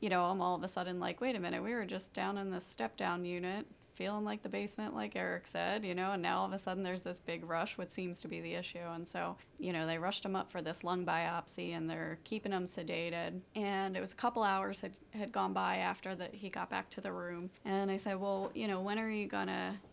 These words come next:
take him off the sedation? When are you gonna wake him up later this afternoon?" And the nurse kinda turned to the side, and she was like, "Oh, we're just keeping him comfortable." <laughs> And I was like, "Hmm, comfortable." I'm sitting there thinking in my head, "I don't think any twenty-seven-year-old kid needs to be comfortable. <laughs>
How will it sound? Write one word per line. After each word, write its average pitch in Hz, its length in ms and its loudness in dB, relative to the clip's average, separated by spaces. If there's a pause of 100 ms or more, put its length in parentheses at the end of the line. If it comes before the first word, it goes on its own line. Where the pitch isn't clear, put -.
take - 180 -6
him 180 100 -4
off 180 220 -2
the 220 100 -2
sedation? 262 520 0
When 175 100 -2
are 180 60 -2
you 185 80 -2
gonna 208 160 -2
wake 208 200 -2
him 233 120 2
up 269 200 4
later 185 280 0
this 202 200 -2
afternoon?" 196 680 0
And 190 320 0
the 185 80 -2
nurse 185 280 -2
kinda 180 300 -2
turned 185 320 -2
to 180 100 -6
the 180 120 -4
side, 180 280 -2
and 185 80 -4
she - 140 -8
was 214 140 -6
like, 285 140 -6
"Oh, 440 220 8
we're 415 80 6
just 392 220 2
keeping 339 260 2
him 302 140 8
comfortable." 226 560 -2 (140)
<laughs> 247 160 -4
And 208 180 2
I 190 80 2
was 214 220 0
like, 202 240 0 (300)
"Hmm, 330 200 2 (320)
comfortable." 190 720 -2
I'm 196 120 -2
sitting - 220 -4
there 196 120 0
thinking 190 280 -2
in 185 80 2
my 233 80 6
head, 233 320 0
"I - 40 6
don't 370 100 8
think 480 220 4
any 285 560 10
twenty-seven-year-old 247 920 4
kid 349 260 2
needs 196 260 2
to 208 60 -6
be 190 120 0
comfortable. 294 600 2
<laughs> - 60 0